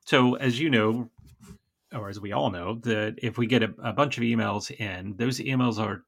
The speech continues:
typically organized by either, uh, conversation or they're organized by, um, the, uh,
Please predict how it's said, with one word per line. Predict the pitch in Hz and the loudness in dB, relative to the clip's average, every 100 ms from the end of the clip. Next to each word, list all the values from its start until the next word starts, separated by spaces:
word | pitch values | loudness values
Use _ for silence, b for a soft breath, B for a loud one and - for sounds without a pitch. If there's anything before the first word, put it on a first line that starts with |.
| - | -12
typically | - - 127 - 120 110 110 | -10 -6 -8 -4 0 0 0
organized | 113 110 107 101 98 95 92 | -2 -2 -2 -4 -6 -8 -4
by | 98 95 95 92 90 | 0 2 0 -2 -4
either, | 117 104 98 95 - B B B B B _ - | -2 -2 -2 -6 -10 B B B B B _ -18
uh, | 90 90 | -14 -10
conversation | - 139 131 127 123 117 - 110 110 - | -2 0 0 0 0 0 0 -2 -4 -8
or | - 107 101 | -10 -6 -4
they're | 98 98 | -6 -6
organized | 110 104 104 98 98 - - | -4 -2 -2 -4 -6 -10 -8
by, | 98 95 92 92 92 - | -4 -4 -4 -6 -8 -10
um, | 95 90 90 90 85 - - 120 - | -10 -10 -10 -14 -20 -20 -18 -16 -12
the, | 98 92 92 | -10 -10 -10
uh, | 90 87 | -10 -12